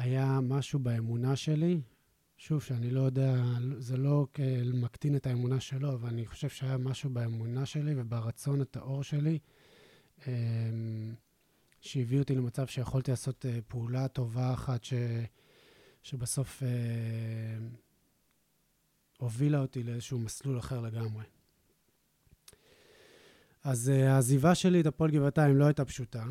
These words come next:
ולא שחררו אותי, והייתי צריך לחתום על הסגר קטין, שמי שלא יודע, זה אומר ש-, אה, אני חייב לשחק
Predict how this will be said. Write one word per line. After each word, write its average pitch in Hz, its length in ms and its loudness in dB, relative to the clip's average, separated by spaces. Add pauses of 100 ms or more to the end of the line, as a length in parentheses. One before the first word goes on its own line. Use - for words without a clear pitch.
(300)
ולא 123 320 2
שחררו 120 520 0
אותי, 135 440 -2 (640)
והייתי 131 260 2
צריך 120 360 -2
לחתום 135 320 2
על 123 60 4
הסגר 120 240 0
קטין, 143 540 2
שמי 117 920 -4
שלא 131 240 -2
יודע, 135 420 2
זה 117 160 -2
אומר 127 240 2
ש-, - 160 -4 (1400)
אה, 127 160 -8
אני 117 140 -4
חייב 135 360 2
לשחק 139 680 0